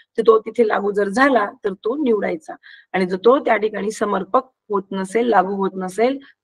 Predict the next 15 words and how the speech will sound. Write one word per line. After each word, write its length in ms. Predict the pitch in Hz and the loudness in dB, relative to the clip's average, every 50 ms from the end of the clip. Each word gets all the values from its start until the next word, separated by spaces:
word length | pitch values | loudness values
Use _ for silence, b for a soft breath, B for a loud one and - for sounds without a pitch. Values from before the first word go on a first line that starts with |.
| - | -6
तर 80 | 196 185 | -4 -4
तो 460 | 180 - - 202 240 302 - - _ _ _ _ _ _ _ - | -4 0 2 4 4 4 2 -2 _ _ _ _ _ _ _ -8
आपण 320 | - - - 202 202 202 190 | -8 -4 -2 -2 -2 -2 0
तो 360 | - 214 226 262 294 - _ - - 185 | 2 4 4 4 2 -2 _ -14 -10 -6
घ्यायचा 360 | 196 185 170 185 - - 175 | -4 -2 -4 -4 -4 -6 -6
नाही. 320 | 175 180 180 180 214 262 262 262 | -4 -4 0 2 2 2 2 2
थोडासा 300 | 240 190 190 190 - 240 | 0 0 0 0 -2 -2
विचार 300 | 262 277 247 277 240 220 | 0 2 6 6 6 6
करून 240 | 214 214 196 202 196 | 4 0 -4 -4 -4
पुन्हा 300 | - 214 208 208 226 254 | -6 -6 -2 2 2 2
दुसऱ्या 340 | 240 247 233 - 226 208 | 2 0 -2 0 -2 -2
पर्यायाचा 520 | 202 - 190 180 175 175 175 175 165 - 277 | -2 -2 -2 -2 0 0 -2 -2 -2 0 0
विचार, 280 | 330 330 311 - - - _ _ _ _ _ _ _ _ _ _ _ _ - | 0 0 0 -4 -8 -20 _ _ _ _ _ _ _ _ _ _ _ _ -6
विचार 280 | 214 220 208 208 175 156 | -4 0 2 2 2 0
करायचा. 420 | - 156 143 147 156 - - - | -2 -6 -6 -6 -8 -8 -12 -18